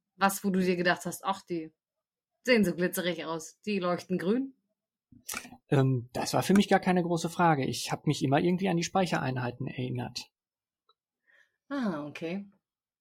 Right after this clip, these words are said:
Speaker 1: Die Verbindung hatte ich noch gar nicht hergestellt.
Speaker 2: Na, die,
Speaker 1: Ah,
Speaker 2: wie
Speaker 1: das
Speaker 2: nennt
Speaker 1: ist
Speaker 2: sich
Speaker 1: ja
Speaker 2: das?
Speaker 1: deren
Speaker 2: Ontolo-
Speaker 1: eigene, ja.
Speaker 2: Genau, die ontologisch-mentale Substanz war ja der Begriff dafür, ne?
Speaker 1: Mhm.
Speaker 2: Und die Speichereinheiten,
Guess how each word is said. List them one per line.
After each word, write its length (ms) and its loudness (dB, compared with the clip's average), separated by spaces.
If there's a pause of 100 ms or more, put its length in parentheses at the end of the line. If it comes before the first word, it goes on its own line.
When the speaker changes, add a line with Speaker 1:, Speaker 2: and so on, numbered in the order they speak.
(1300)
Speaker 1:
Die 100 2
Verbindung 400 2
hatte 120 0
ich 60 0
noch 140 -4
gar 140 -2
nicht 120 -6
hergestellt. 520 -8 (180)
Speaker 2:
Na, 240 2
die, 320 4
Speaker 1:
Ah, 60 -8
Speaker 2:
wie 120 2
Speaker 1:
das 60 4
Speaker 2:
nennt 200 2
Speaker 1:
ist 60 -8
Speaker 2:
sich 100 -2
Speaker 1:
ja 120 6
Speaker 2:
das? 100 4
Speaker 1:
deren 280 10
Speaker 2:
Ontolo- 600 8
Speaker 1:
eigene, 100 -10
ja. 200 -8 (480)
Speaker 2:
Genau, 220 6
die 240 0
ontologisch-mentale 1500 4
Substanz 720 2
war 100 2
ja 120 0
der 120 0
Begriff 400 0
dafür, 500 -2
ne? 220 2
Speaker 1:
Mhm. 80 2
Speaker 2:
Und 160 2
die 80 -2
Speichereinheiten, 960 2